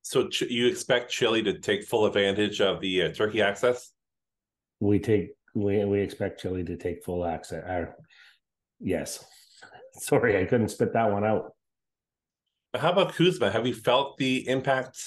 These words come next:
Speaker 1: of that deal?
Speaker 2: Uh, we haven't, uh, felt the impact of that yet, just because of the, of the world prices and the American prices in the, in the turkey industry right now. So,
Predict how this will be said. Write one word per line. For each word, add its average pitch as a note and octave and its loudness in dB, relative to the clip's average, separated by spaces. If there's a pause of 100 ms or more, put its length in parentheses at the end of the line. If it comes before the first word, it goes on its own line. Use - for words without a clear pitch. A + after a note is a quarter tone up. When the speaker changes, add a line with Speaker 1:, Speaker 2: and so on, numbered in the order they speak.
(320)
Speaker 1:
of A2+ -4
that A#2+ 2
deal? D3 -2 (1500)
Speaker 2:
Uh, B2+ 6
we C3+ 8
haven't, C3+ 6 (680)
uh, A#2 -2 (320)
felt B2+ 0
the G#2+ -2
impact A#2+ -2
of G#2 -4
that G#2 -4
yet, A2+ -6
just A2 -8
because G#2+ -2
of F2+ -2
the, F2+ -4 (880)
of G2 0
the F#2 0
world G#2 0
prices G#2+ -4
and F#2+ -6
the F#2 -8
American F2+ -8
prices E2+ -6 (200)
in E2+ -4
the, D#2+ -8
in F#2+ -6
the E2 -6
turkey F#2 -6
industry F2 -4
right D#2 -6
now. D#2+ -8
So, E2+ -6